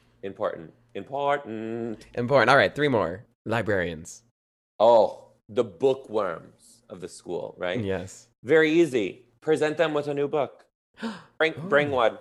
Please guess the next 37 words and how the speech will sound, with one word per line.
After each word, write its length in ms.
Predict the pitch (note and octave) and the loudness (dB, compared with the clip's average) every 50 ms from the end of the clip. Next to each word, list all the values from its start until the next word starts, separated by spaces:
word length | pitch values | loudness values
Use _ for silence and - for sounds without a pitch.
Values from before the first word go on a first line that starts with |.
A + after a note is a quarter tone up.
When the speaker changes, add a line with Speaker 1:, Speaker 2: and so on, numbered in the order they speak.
| - _ _ _ | -12 _ _ _
Speaker 1:
Bring 120 | C#3 C#3 D3 | -2 0 0
one 160 | D3 C#3 C3+ - | 0 -2 0 -2
to 220 | D3 - - B2 | -4 -4 0 2
add 260 | A#2+ B2+ C3 B2+ - - | 2 2 2 0 -2 -6
to 80 | B2 | -4
the 80 | C3 B2+ | -2 0
library, 420 | A#2 A2 A2 A2 G#2+ G#2 F#2+ F2+ | 2 2 2 2 0 -2 -4 -4
because 400 | D#2+ F#2 - - A2 G2+ F#2 F2+ | -4 -8 -8 -8 -8 -8 -8 -10
these 500 | - A2 A#2 C3 D3 E3+ F3+ - - - _ _ _ _ _ | -8 -6 -4 -2 -2 -4 -4 -8 -14 -20 _ _ _ _ _
people 580 | - - C3+ B2 B2+ - E2+ - - - - _ _ _ _ _ _ _ _ _ | -12 -10 -10 -10 -6 -6 -6 -6 -6 -10 -12 _ _ _ _ _ _ _ _ _
love, 680 | F#2 F#2 F#2+ G2+ G#2+ A2 A2 G#2+ F#2+ E2 - - - - _ _ _ _ _ - | -14 -10 -6 0 4 4 6 6 4 2 0 -6 -10 -16 _ _ _ _ _ 0
they 140 | G#2+ G#2+ | 0 0
love 340 | G#2 G2+ G#2+ A2 A2+ A#2 A2 A#2+ | 0 0 0 0 0 0 0 -2
nothing 360 | A#2 A2+ - A#2+ G#2+ G2 F#2+ | -4 -4 -4 -6 -8 -8 -8
more 300 | F#2 F2 E2 E2 - - _ _ _ - | -8 -8 -8 -10 -12 -16 _ _ _ -4
than, 300 | F2+ F#2+ F2+ E2 D2+ D#2+ | -2 -2 -2 -2 -4 -8
like, 200 | D#2 C#2+ - - _ | -10 -10 -12 -12 _
labeling 840 | - E2+ E2 E2+ F2 E2+ E2+ F2 D#2+ E2 E2+ E2+ E2+ E2+ E2 E2 E2+ - - | -12 -10 -6 -4 -4 -4 -4 -6 -6 -8 -8 -8 -8 -10 -10 -12 -14 -14 -14
a 80 | D#2+ E2 | -14 -12
nice, 400 | D#2+ D#2 D#2+ D#2+ D#2+ D#2+ - - | -12 -12 -12 -12 -12 -12 -16 -18
fresh, 380 | _ - E2 D#2+ D#2 - - _ _ | _ -10 -10 -8 -10 -10 -16 _ _
crisp 360 | _ E2+ D#2 - - _ _ | _ -14 -14 -14 -18 _ _
book, 240 | - D#2+ D#2 - - _ _ _ _ _ _ - | -10 -10 -10 -10 -14 _ _ _ _ _ _ -12
putting 180 | F2+ F2 F2 E2+ | -10 -10 -8 -10
the 60 | F2+ | -8
Dewey 200 | F2+ F2+ E2+ E2 | -8 -6 -8 -6
Speaker 2:
Mm. 40 | D#2 | -6
Speaker 1:
Decimal 340 | F#2 E2+ D#2+ - - E2+ E2 | -6 -8 -8 -8 -12 -14 -16
System 400 | - - F2 E2 - - E2 D#2+ | -14 -16 -18 -18 -16 -16 -14 -12
on 140 | D#2 D#2 D#2+ | -12 -12 -12
there 120 | D#2+ D#2 | -12 -14
and 280 | - - D#2+ D2+ D2 C#2+ | -14 -14 -16 -16 -14 -12
getting 260 | E2 D#2+ D#2+ D#2+ D#2+ | -12 -12 -10 -10 -12
it 100 | D#2+ D#2 | -12 -10
on 140 | D#2 D2+ D2+ | -12 -12 -14
the 80 | D2+ | -16
shelves. 460 | D2 - - E2+ D#2+ D#2+ E2 F#2 - | -18 -14 -10 -8 -8 -6 -8 -8 -10